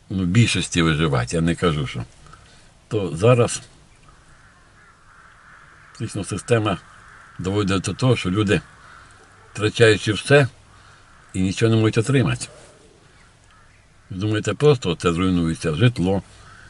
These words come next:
все, що люди там десятиліттями і не одне покоління дбали, все це руйнується.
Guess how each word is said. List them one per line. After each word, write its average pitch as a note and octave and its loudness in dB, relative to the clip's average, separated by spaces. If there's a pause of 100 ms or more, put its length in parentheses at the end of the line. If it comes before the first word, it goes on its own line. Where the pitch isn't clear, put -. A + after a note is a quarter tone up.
(120)
все, A2 0
що G#2 -2
люди F#2+ 0
там F2 2
десятиліттями F#2 0 (540)
і G2 -2
не G2+ 2
одне G2 4
покоління A2+ 4 (800)
дбали, G#2+ 2 (880)
все D3 0
це C3 2
руйнується. C#2+ 0